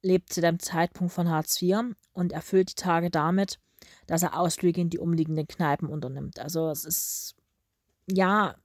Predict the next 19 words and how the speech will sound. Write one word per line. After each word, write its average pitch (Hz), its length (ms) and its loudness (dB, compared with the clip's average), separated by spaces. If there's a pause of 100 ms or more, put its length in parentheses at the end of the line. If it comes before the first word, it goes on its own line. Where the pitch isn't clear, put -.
(120)
sagen 196 280 0
wir 196 40 2
mal, 190 180 2 (1160)
man 190 220 4
würde 190 220 6
jetzt 185 300 2
nicht 185 260 0
unbedingt 175 520 0
sagen, 165 320 2
das 165 100 -2
ist 185 120 -6
jetzt 165 180 -8
ein 156 140 -2
erfüllter 151 380 -2
Lebensweg. - 640 -4 (680)
Ganz 247 340 4
schlimm 220 380 2
ist, 214 380 -2
dass 190 460 2